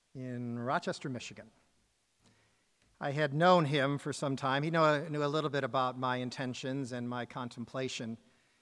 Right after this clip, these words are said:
by his model of a preaching life,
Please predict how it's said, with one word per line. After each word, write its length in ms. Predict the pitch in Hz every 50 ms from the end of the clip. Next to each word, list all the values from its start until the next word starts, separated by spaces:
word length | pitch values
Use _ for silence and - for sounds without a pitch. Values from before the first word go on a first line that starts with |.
| _ _ _ -
by 260 | 120 131 127 127 131
his 240 | - 175 170 147 156
model 640 | 143 127 120 120 120 120 123 127 135 135 135 156 -
of 320 | 139 127 127 127 127 120
a 80 | 123 131
preaching 640 | 117 - - - 196 190 - - - 185 165 160 147
life, 540 | 139 139 127 117 113 107 - - - -